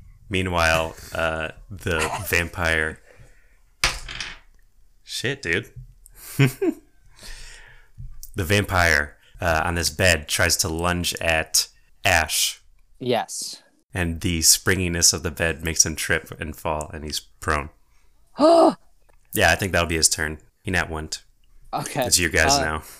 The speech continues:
Speaker 2: Immediately, the cat's gonna hop on him, make a bite attack for the bonus action 'cause he's prone.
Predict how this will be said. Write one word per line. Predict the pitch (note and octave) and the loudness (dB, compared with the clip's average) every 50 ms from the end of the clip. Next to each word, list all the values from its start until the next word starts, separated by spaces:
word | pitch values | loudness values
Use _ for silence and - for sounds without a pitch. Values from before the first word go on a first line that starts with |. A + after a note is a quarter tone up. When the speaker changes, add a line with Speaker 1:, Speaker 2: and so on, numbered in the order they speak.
| - _ _ _ _ _ _ _ _ _ _ _ _ - | -20 _ _ _ _ _ _ _ _ _ _ _ _ -4
Speaker 2:
Immediately, | E3 E3 D#3 D#3 E3+ F#3 F#3+ F#3 G#3 G#3 G3 G3 G#3 | -4 -2 -2 0 0 0 0 2 0 0 0 -2 -4
the | G3+ E3+ E3 | -4 -4 -6
cat's | - - D3+ C#3 C#3+ D3 C#3+ | -4 -2 -2 0 0 -2 -4
gonna | - - D3 C3+ | -4 -4 -4 -4
hop | B2 C3+ C#3 C3+ - - - | -2 -2 0 0 0 -2 -2
on | C3+ B2 A#2+ A#2+ B2 | -2 -2 -2 -2 -4
him, | B2 A#2 A#2+ A#2+ - _ _ _ _ _ _ - | -6 -8 -10 -12 -14 _ _ _ _ _ _ -8
make | C#3 C#3 C3 | -6 -4 -4
a | C#3+ | -4
bite | B2+ - C#3 C#3 D3 C#3+ | -2 0 0 0 0 -2
attack | D3 - - D3+ C#3 C3+ C3 - _ _ _ _ _ _ _ _ _ _ | -4 -4 -2 0 0 0 0 -4 _ _ _ _ _ _ _ _ _ _
for | - C#3+ | -6 -6
the | B2+ | -4
bonus | A#2 - C3+ C3 B2+ B2+ A#2 - | -2 -2 -2 -2 -2 -4 -4 -4
action | B2 A2+ G#2+ - - A2+ G#2+ | -2 -2 -4 -4 -10 -14 -12
'cause | - A#2 G#2+ | -10 -8 -8
he's | G#2+ G2+ - | -8 -8 -10
prone. | - - C3 A2+ G#2+ G#2 G#2 G#2 | -2 0 2 2 2 2 -2 -4